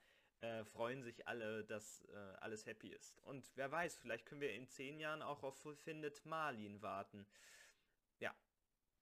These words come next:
Ihr merkt, großer Fan, fand ich echt richtig toll. Auch wenn es nicht an den Klassiker rankommt.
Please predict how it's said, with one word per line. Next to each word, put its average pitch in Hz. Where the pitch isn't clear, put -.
Ihr 147
merkt, 180
großer 170
Fan, 180
fand 160
ich -
echt 160
richtig -
toll. 196
Auch 143
wenn 135
es 131
nicht 123
an 123
den 113
Klassiker 110
rankommt. 98